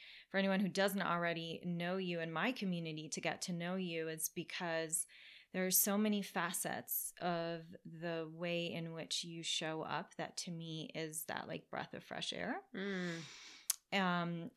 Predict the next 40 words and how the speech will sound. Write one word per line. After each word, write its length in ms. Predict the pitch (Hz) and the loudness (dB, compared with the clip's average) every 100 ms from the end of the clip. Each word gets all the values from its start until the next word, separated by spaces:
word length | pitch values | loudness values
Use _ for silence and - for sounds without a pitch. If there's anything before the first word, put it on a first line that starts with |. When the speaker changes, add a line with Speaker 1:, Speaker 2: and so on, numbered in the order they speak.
| - | -4
Speaker 1:
without 1120 | 196 170 196 196 185 - 180 196 208 - - - | -4 0 4 4 2 2 4 4 2 2 0 2
it, 440 | 202 - - - - _ - | 0 2 0 0 -2 _ -6
uh, 40 | - - - - | -4 -4 -6 -4
sacrificing 960 | - - 196 185 208 180 185 175 - 180 | 0 4 4 4 -2 0 2 2 2 0
from 320 | 165 175 175 160 | -2 0 0 0
the 100 | 170 | -4
depth 640 | 147 180 - - - - 240 - 349 370 381 | 0 4 4 2 -4 2 4 4 0 0 2
<laughs> 440 | 330 302 - - | 2 0 -2 -2
and 400 | 185 165 165 165 165 | 0 2 2 0 0
the 80 | 180 | 0
grit 760 | 151 165 175 170 - - - - - | 0 2 4 6 4 4 4 4 0
and 340 | 170 170 175 | 2 2 2
the, 120 | 175 165 | 2 6
like, 320 | 165 165 - | 6 6 4
"Oh 100 | 180 | 4
my 140 | 180 180 | 4 6
God, 200 | 175 170 | 8 8
I've 160 | 170 | 4
lived 240 | 160 170 160 | 2 0 4
seventeen 600 | 190 165 175 175 196 170 | 4 6 4 4 4 4
lives 500 | 165 160 165 165 160 | 6 10 10 8 2
and 160 | 160 | -2
let 140 | 165 160 | -2 -2
me 100 | 165 | 0
tell 260 | 190 165 | 4 4
you 200 | 165 160 | 4 2
about 360 | 160 151 - 139 | 0 4 6 6
it." 180 | 139 - | 6 10
<laughs> 0 | |
Speaker 2:
Mm-hmm. 720 | 302 240 247 349 - - 175 165 - 403 370 - | 10 12 12 12 12 10 8 4 2 4 2 4
Speaker 1:
And 140 | 202 190 | 4 6
I 120 | 202 | 4
think 240 | 226 220 | 2 2
that 200 | 208 - | 4 2
combination 800 | - 208 196 190 175 180 185 170 170 | 4 4 6 4 2 2 0 -2 -4
is 100 | 160 | -6
important, 640 | 156 - - - - 160 | -6 -6 -6 -6 -8 -6
right? 220 | 156 147 | -6 -8
For 100 | - | -6
us 140 | 160 | -8